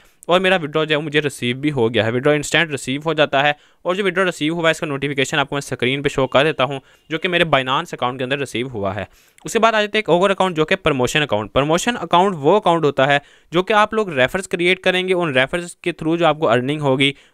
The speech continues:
वो यहाँ पे ऐड होगी और इसकी कोई लिमिट नहीं है। आप लोग इससे डेली का जितना मर्जी विड्रॉ लेना चाहें वो ले सकते हैं या आपको, आपको without unlimited आपको यहाँ पे जो विड्रॉ है वो देखने को मिलेगा। उसके बाद आ जाता है गिफ्ट अकाउंट।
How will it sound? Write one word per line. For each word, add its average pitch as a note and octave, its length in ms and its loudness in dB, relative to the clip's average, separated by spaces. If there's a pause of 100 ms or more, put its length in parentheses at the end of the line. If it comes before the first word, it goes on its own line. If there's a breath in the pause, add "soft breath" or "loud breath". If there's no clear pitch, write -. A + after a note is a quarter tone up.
वो G3 120 6
यहाँ D#3+ 260 2
पे F3+ 120 0
ऐड F3 180 2
होगी F3+ 140 -4
और F#3+ 140 0
इसकी G3 180 -6
कोई G#3 140 -2
लिमिट E3 300 -2
नहीं D3 180 0
है। A#2+ 80 0
आप B2+ 220 2
लोग F#3 100 2
इससे F#3 200 -2
डेली D#3 380 0
का F#3 120 4
जितना D#3 280 0
मर्जी D3 340 2
विड्रॉ D#3 240 4
लेना D3 220 4
चाहें D3+ 160 0
वो C3+ 60 2
ले A#2+ 200 4
सकते C3+ 280 -4
हैं C#3+ 180 2 (280 soft breath)
या D#3 120 2
आपको, F3 340 -4
आपको E3+ 300 0
without D#3 500 2
unlimited F3+ 460 -2
आपको C#3+ 260 2
यहाँ C3 160 -2
पे C#3+ 100 -2
जो C#3+ 120 0
विड्रॉ C3 280 0
है D3 80 0
वो D3 140 -4
देखने A2+ 300 -4
को C#3+ 100 -4
मिलेगा। G2+ 380 -6 (460 soft breath)
उसके - 160 0
बाद A3+ 180 4
आ A3 40 2
जाता G#3+ 160 -2
है F#3 80 -6
गिफ्ट E3+ 240 -2
अकाउंट। G#2 320 -4